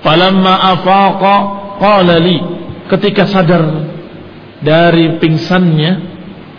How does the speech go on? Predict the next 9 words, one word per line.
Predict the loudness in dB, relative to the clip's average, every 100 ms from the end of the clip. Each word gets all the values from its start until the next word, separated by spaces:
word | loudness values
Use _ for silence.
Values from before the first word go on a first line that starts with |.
| -20 -6 0
bangun | 2 4 4 2 0 -4 -10 -6 0
dari | 0
ketidaksadarannya, | 0 0 0 0 2 2 4 2 2 -2 -6 -12 -14 -16 -18 -6
dia | 0 2
berkata | 2 0 0 -2
kepadaku, | -2 2 2 2 0 -4 -6 -6
kata | -2 -2
Ibrahim | 0 0 0
bin | 0